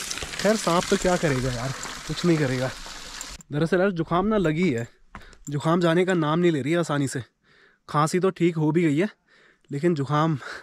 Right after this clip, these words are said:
<laughs> छोड़ नहीं रही है पीछा। अभी मैं क्या कर रहा हूँ, सुबह सुबह थोड़ा सा एक vlog upload कर देते हैं, क्योंकि फिर बाद में time नहीं लगेगा। अ, मुझे कल शायद मैं जोशीमठ के लिए भी निकल सकता हूँ यार, क्योंकि जोशीमठ में भी दिखाना चाहिए,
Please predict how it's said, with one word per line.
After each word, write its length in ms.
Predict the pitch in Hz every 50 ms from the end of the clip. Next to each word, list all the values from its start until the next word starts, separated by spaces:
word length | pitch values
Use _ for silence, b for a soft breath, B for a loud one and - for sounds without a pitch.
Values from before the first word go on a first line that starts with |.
| B B
<laughs> 400 | B B B B _ - 120 -
छोड़ 260 | - - - 143 147 156
नहीं 120 | 170 165
रही 120 | 135 120
है 100 | 135 165
पीछा। 320 | 160 _ 156 147 139 - 147 - B B B B B B B B B B
अभी 180 | B - 185
मैं 140 | 175 185 180
क्या 120 | 175 185
कर 120 | 170 160 147
रहा 80 | 143
हूँ, 80 | 170 185
सुबह 360 | 175 - - 143 131 156 170
सुबह 280 | 165 - 143 135 156 170
थोड़ा 220 | - 151 151 165
सा 120 | 160 - 165
एक 100 | 160 156
vlog 360 | 143 127 139 135 143 156 151
upload 380 | 151 - 147 151 156 165 165 165 _ _
कर 160 | - 160 160
देते 280 | 160 151 139 127 - 147
हैं, 100 | 165 190 _ _ - - -
क्योंकि 440 | - 139 139 - - 160 156 156 156
फिर 200 | 147 - 160 151
बाद 240 | 143 139 131 131
में 120 | 143 156 156 _
time 200 | - 139 143 151
नहीं 260 | 151 139 135 139 156
लगेगा। 360 | 147 139 127 127 120 135 160 156 B B B B B B B B B B B B -
अ, 280 | 131 135 135 139 135 139
मुझे 360 | 147 143 147 143 160 170 175 - B B B B B _ _ -
कल 220 | - 165 175 185
शायद 280 | - - 185 160 165 170
मैं 100 | 185 185
जोशीमठ 460 | 160 156 151 156 - 185 180 175 -
के 100 | - 185
लिए 100 | 180 180
भी 80 | 190
निकल 240 | 185 170 147 151 139
सकता 260 | - 139 - _ -
हूँ 100 | 127 123
यार, 180 | 117 113 113 113 b b b b b b b b b _
क्योंकि 200 | 143 143 - 156
जोशीमठ 520 | 143 143 135 131 - - 151 147 147 143 _ 143
में 140 | 147 147
भी 80 | 147 151
दिखाना 360 | 147 135 - - 135 135 139
चाहिए, 280 | 135 - 120 120 147